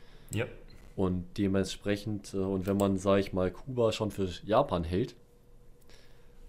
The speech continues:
Speaker 2: und dann nicht mit,
Speaker 1: <laughs>
Speaker 2: äh, mit jeweils, also seine Versprechen nicht einlöst auf
Speaker 1: Mhm.
Speaker 2: Gold und Reichtum, dann, äh, kann ich mir gut vorstellen, dass man dann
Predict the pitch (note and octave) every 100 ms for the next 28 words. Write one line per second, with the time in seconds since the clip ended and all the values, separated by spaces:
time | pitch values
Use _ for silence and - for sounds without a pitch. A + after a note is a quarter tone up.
0 | - G2+ F#2 F#2+ A2 A2 G#2+ A2 - A#2+
1 | G#2+ - - - - - - - G#2+ A2
2 | - A#2 A#2 A2+ - A2+ - A2 G#2+ G2+
3 | G2+ - - G#2 G2 F#2 - A#2 D3 G#2
4 | F#2+ - F#2+ A#2+ E2+ F#2 - - - -
5 | - - - - - - - A2 G#2+ G2
6 | G#2 G2+ F#2+ F2+ F2+ F#2+ - A#2 B2+ F#2
7 | F#2+ G2 G2 G2 F#2+ F#2 - - - G#2
8 | A2 A2 G#2+ A#2+ - A#2+ A#2+ A#2 A2+ A2+
9 | A#2 A2 A2